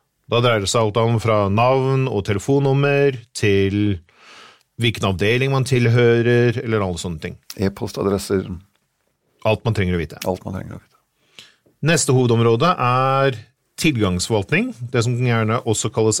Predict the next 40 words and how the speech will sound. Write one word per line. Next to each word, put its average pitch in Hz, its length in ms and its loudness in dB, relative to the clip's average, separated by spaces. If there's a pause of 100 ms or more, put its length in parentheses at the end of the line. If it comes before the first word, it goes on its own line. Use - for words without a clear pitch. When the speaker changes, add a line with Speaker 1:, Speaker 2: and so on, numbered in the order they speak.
Speaker 1:
access - 360 -4
management. 127 540 -2 (920)
Hva 127 320 2
snakker 123 240 -2
vi 120 40 2
om 120 80 0
da? 160 60 0 (300)
Speaker 2:
Da 135 140 -4
ser 120 200 0
vi 120 100 -2
på 135 100 2 (280)
de 117 400 -2
reglene 98 400 0
og 117 80 -8
kriteriene 104 440 -2
som 113 140 -8
skal 143 360 0
til 117 260 -2
for 120 160 -2
å 120 60 4 (120)
få 107 300 -2
tilgang 92 380 -4
til 87 320 -6
ressurser 98 580 -6 (460)
i 90 320 -4
systemer. 90 520 -6 (1300)
Speaker 1:
Så 147 180 2 (600)
vi, 147 240 0
da 143 160 4
snakker 127 340 -4
vi 110 120 2 (260)
ikke - 420 -2
om 131 220 2
brukeren 120 340 0
i 110 80 0
seg 127 140 -2
selv, 160 260 0
men 123 220 2
hva 123 160 2
brukeren 107 540 -2